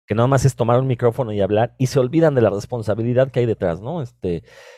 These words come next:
e insisto, a lo mejor estamos sonando un poco pedantes, y si no es que nosotros sí lo hacemos bien, eh, de cierta forma, pues es que sí, o sea, no, no hablo por mí, este, más bien, yo le estoy tirando cebollazos a ti, José Luis, a Marco,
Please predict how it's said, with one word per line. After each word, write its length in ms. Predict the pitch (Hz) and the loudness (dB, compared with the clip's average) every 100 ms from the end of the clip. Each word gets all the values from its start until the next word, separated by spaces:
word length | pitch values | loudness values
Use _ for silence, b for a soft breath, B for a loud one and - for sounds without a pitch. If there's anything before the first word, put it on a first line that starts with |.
| B - | B 0
e 100 | 185 | 4
insisto, 400 | 196 247 - 165 | 6 6 6 6
a 40 | |
lo 60 | 156 | 6
mejor 160 | 233 | 4
estamos 300 | 233 233 226 | 4 4 2
sonando 320 | 208 165 180 | 0 0 0
un 60 | 165 | -2
poco 180 | 165 156 | -4 2
pedantes, 420 | 135 127 139 147 | 4 4 4 0
y 40 | |
si 80 | 117 | 0
no 80 | 151 | -4
es 60 | - | 0
que 60 | |
nosotros 300 | 139 147 151 | -2 0 0
sí 80 | 147 | 4
lo 80 | 143 | 4
hacemos 300 | 147 131 117 | 4 0 0
bien, 240 | 131 170 b b b b b _ _ _ _ _ _ _ _ _ _ - | 0 0 b b b b b _ _ _ _ _ _ _ _ _ _ 4
eh, 420 | 131 131 131 - _ _ _ | 6 6 4 0 _ _ _
de 140 | 156 | 4
cierta 300 | 156 226 214 | 6 6 6
forma, 340 | 170 202 226 202 | 4 6 6 4
pues 140 | 135 | 2
es 100 | 214 | 0
que 80 | - | 0
sí, 380 | 233 302 339 - _ _ | 0 2 0 -2 _ _
o 100 | - | -2
sea, 420 | 170 165 139 104 - _ | 4 6 4 0 -8 _
no, 200 | 147 196 | -8 -4
no 120 | 220 | 2
hablo 160 | 294 285 | 2 2
por 120 | 175 | 0
mí, 300 | 208 294 160 - - | 0 -4 -6 -10 -6
este, 560 | 127 - 127 127 117 - | -4 2 2 2 -2 0
más 200 | 151 190 | 2 6
bien, 260 | 220 214 - - | 4 4 -10 -20
yo 220 | - 143 190 | -6 4 6
le 60 | |
estoy 160 | 202 208 | 6 4
tirando 200 | 190 196 | 4 4
cebollazos 440 | 165 127 147 160 | 4 4 4 2
a 100 | 131 | -2
ti, 120 | 160 | -2
José 240 | 175 160 151 | -2 0 2
Luis, 240 | 160 185 | 2 2
a 100 | 107 | 0
Marco, 460 | 131 147 151 165 | 0 0 -2 -6